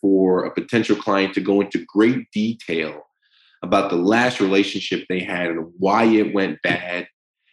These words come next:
and the things they never wanna see again and the apprehensions that they had about that financial advisor when they came in, and I shoulda listened to my gut 'cause I knew this guy was sleazy, and then these things hap-,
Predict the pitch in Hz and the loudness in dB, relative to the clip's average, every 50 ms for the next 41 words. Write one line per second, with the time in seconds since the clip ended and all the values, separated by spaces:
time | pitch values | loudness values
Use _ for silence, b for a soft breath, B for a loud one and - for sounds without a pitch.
0 | _ _ - 92 90 85 - - - 123 131 131 127 117 104 101 101 101 101 95 | _ _ -4 -2 -2 -4 -4 -2 0 2 2 2 2 2 2 4 4 2 2 2
1 | 95 95 92 87 87 - - - 92 90 87 85 85 82 87 87 85 85 85 82 | 2 0 0 -2 -4 -4 -4 -2 0 0 0 0 0 0 0 0 0 0 0 0
2 | 82 82 87 87 87 85 - 131 139 - 113 117 107 104 120 131 131 131 - 127 | -2 -2 -4 -6 -6 -4 -2 -2 -2 0 0 0 -2 0 0 0 0 0 2 0
3 | 123 113 113 107 - 95 98 - 131 123 120 110 107 107 110 - - 104 101 - | 0 2 2 2 2 0 0 0 0 0 2 2 2 0 0 0 0 -2 -2 -2
4 | 104 101 107 110 110 104 - 98 98 92 107 107 113 110 101 101 95 92 92 87 | -2 0 2 2 0 0 0 -2 -4 -2 0 0 0 2 0 0 0 -2 -2 -4
5 | - - 123 131 151 165 175 175 143 110 110 117 - - 226 208 202 214 208 208 | -4 -2 0 2 2 2 2 2 0 0 -2 -2 -2 0 0 2 2 2 2 0
6 | - 180 170 156 147 135 123 113 185 190 202 - - 131 120 113 131 170 190 196 | 0 0 2 2 2 0 -2 -2 -2 -4 -4 -2 -2 -2 -2 0 0 0 0 0
7 | 170 175 175 - - 165 160 165 165 160 151 139 - - 170 180 175 170 160 170 | -2 -2 -4 -4 -2 -2 0 2 2 2 2 0 2 2 2 4 4 2 2 2
8 | 175 170 165 - B B B B B B 110 113 110 107 131 180 208 196 185 - | 2 0 0 -2 B B B B B B 2 4 4 6 6 4 4 2 0 2
9 | - 165 170 160 147 170 160 156 151 - | 2 2 2 2 2 0 -2 -2 -2 -6